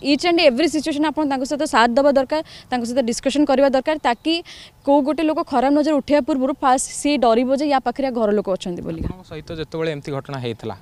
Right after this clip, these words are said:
Speaker 2: ପରିବାର ଲୋକଙ୍କ ସାମ୍ନାକୁ ଆଣିଥିଲେ, ବାପା ମାଆଙ୍କ ସହିତ କଥା ହେଇଥିଲେ?
Speaker 1: ମୁଁ ଘର ଲୋକଙ୍କ ସହିତ ଏବେ ବି ଡିସ୍କସନ୍ କରିପାରିନି, କାରଣ ତାଙ୍କୁ ଏ ଲାଇନ୍ ଜମା ବି ପସନ୍ଦ ନୁହଁ। ମୁଁ, ଅ, ମୁଁ ନିଜେ ଲୁଚିକି, ତାଙ୍କୁ ମୁଁ କେବେ ଦେଖେଇନି ଡିସ୍କସନ୍ ସେମାନେ କୁଆଡ଼ୁ କରିବାକୁ, ଯେ ମୁଁ ତାଙ୍କୁ ବି ଦୋଷ ଦେଉନି, ମୁଁ ନିଜେ ଲୁଚିକି କାମ କରିଛି,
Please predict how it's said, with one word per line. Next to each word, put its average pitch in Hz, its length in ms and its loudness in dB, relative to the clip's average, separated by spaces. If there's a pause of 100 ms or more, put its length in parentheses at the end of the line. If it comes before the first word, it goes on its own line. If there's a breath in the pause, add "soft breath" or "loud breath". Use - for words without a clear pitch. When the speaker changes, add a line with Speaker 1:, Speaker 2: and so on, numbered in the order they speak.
Speaker 2:
ପରିବାର 127 280 -4
ଲୋକଙ୍କ 131 280 -8
ସାମ୍ନାକୁ 123 380 -8
ଆଣିଥିଲେ, 127 300 -8
ବାପା 127 260 -6
ମାଆଙ୍କ 120 260 -12
ସହିତ 120 160 -12
କଥା 110 260 -16
ହେଇଥିଲେ? 170 280 -16 (460 soft breath)
Speaker 1:
ମୁଁ 320 200 0
ଘର 277 200 0
ଲୋକଙ୍କ 294 240 2
ସହିତ 285 160 -4
ଏବେ 320 200 0
ବି 302 100 0
ଡିସ୍କସନ୍ 262 460 -2
କରିପାରିନି, 214 420 -2
କାରଣ 285 200 -4
ତାଙ୍କୁ 285 380 -4
ଏ 330 60 0
ଲାଇନ୍ 294 340 2
ଜମା 233 240 0
ବି 233 100 0
ପସନ୍ଦ 269 380 -2
ନୁହଁ। 277 180 2 (540 loud breath)
ମୁଁ, 285 240 6 (320)
ଅ, 233 320 2
ମୁଁ 254 220 4
ନିଜେ 330 220 6
ଲୁଚିକି, 320 480 2 (120)
ତାଙ୍କୁ 254 320 -2
ମୁଁ 302 120 4
କେବେ 349 200 0
ଦେଖେଇନି 320 440 4
ଡିସ୍କସନ୍ 302 480 2
ସେମାନେ 277 280 2
କୁଆଡ଼ୁ 254 280 6
କରିବାକୁ, 196 360 0
ଯେ 202 140 -4
ମୁଁ 262 100 -4
ତାଙ୍କୁ 262 240 -4
ବି 302 140 0
ଦୋଷ 262 220 -2
ଦେଉନି, 262 280 2
ମୁଁ 381 140 -2
ନିଜେ 320 220 2
ଲୁଚିକି 320 360 0
କାମ 254 240 -2
କରିଛି, 180 340 -2